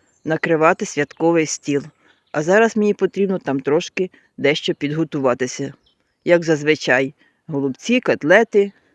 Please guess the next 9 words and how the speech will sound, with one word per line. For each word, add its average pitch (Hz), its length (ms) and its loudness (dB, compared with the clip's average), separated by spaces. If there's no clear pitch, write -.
шашлички 185 640 -2
будемо, 202 520 2
е, 180 180 -8
готувати 175 800 0
і 196 340 -2
замовлений 196 680 2
в 175 40 0
нас 160 220 -2
тортик. - 600 -6